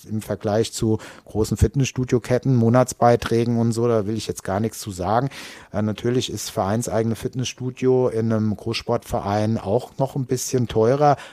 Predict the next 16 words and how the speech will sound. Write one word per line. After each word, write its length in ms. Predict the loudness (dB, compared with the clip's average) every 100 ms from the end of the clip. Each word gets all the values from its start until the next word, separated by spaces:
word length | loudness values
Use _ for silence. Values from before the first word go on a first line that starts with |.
| -8
aber 220 | -2 0
unterm 320 | 0 0 0
Strich 240 | 0 -4 -2
dann 160 | -2
trotzdem 580 | 0 -4 -2 0 0 0
viel, 220 | -2 -4
viel 180 | -2 -2
günstiger. 560 | 0 0 -2 -4 -4 -6 -10 -16 0
Und 300 | 4 4 2
es 120 | -2
ist 180 | 0 4
ja 120 | 4
so, 320 | 6 4 4 4
wir 140 | 0
sind 380 | 2 4 2 2
Non-Profit. 920 | 4 6 6 4 2 2 -2 -8 -12